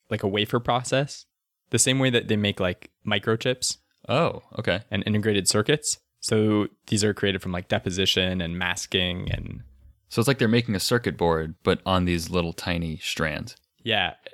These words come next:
Speaker 2: Wow.
Speaker 1: And then these peel out, and there's a robot that, like, literally, like, kind of threads them into the brain, which is pretty cool. I'm not as familiar with the electrodes. Like, there are people whose whole life is just making electrodes.
Speaker 2: Yeah.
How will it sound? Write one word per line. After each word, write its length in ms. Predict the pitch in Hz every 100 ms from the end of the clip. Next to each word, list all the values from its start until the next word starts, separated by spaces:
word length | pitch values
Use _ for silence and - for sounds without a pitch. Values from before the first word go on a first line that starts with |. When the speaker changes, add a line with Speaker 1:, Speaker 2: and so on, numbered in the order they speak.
| _ -
Speaker 2:
Wow. 300 | 92 107 90
Speaker 1:
And 80 |
then 300 | 101 98 98 -
these 160 | 101 -
peel 340 | - 123 113
out, 220 | 101 104
and 80 | 104
there's 100 | 98
a 80 | 95
robot 400 | 104 107 101 98
that, 220 | 92 -
like, 240 | 98 98 - _
literally, 400 | 113 107 107 104
like, 140 | 98 -
kind 120 | 92
of 80 | 90
threads 420 | - 101 98 98
them 140 | 101
into 140 | 98 -
the 80 | -
brain, 400 | 92 95 107 120 _ _ _ _ _ _ _ 123
which 100 | 110
is 100 | 110 - _ _ _ -
pretty 160 | 151 123
cool. 380 | 117 110 110 -
I'm 140 | 123 131
not 160 | 147 117
as 240 | 107 113
familiar 340 | - 120 123 120
with 140 | 110
the 80 | 101
electrodes. 480 | 95 98 117 120 113
Like, 140 | 87
there 100 | 110
are 40 | 110
people 340 | 113 117 113
whose 180 | 104 -
whole 280 | - 110 95
life 280 | 90 113
is 120 | 104 -
just 360 | 95 - -
making 380 | 57 95 92 92
electrodes. 520 | - - - - - -
Speaker 2:
Yeah. 300 | 85 76